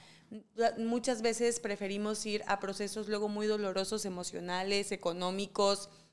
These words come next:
etcétera, y no voltear a ver la parte de la adopción, que creo que hace falta mucha información y hace falta mucha difusión en estos temas. Y yo te quería preguntar, eh, a ti, Gaby,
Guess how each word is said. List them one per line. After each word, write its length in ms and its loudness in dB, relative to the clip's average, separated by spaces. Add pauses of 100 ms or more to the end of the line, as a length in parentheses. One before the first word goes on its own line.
(120)
etcétera, 760 2 (800)
y 100 2
no 160 6
voltear 360 6
a 40 8
ver 140 2
la 160 2
parte 280 0
de 100 0
la 140 0
adopción, 580 -6 (360)
que 140 -4
creo 240 0
que 80 2
hace 200 2
falta 360 -2
mucha 340 -4
información 720 -4
y 60 -6
hace 180 -6
falta 300 -6
mucha 320 -4
difusión 540 -6
en 120 -8
estos 320 -10
temas. 540 -6 (640)
Y 100 0
yo 140 2
te 140 -2
quería 300 0
preguntar, 800 0 (480)
eh, 480 -4
a 120 -4
ti, 180 -4
Gaby, 400 0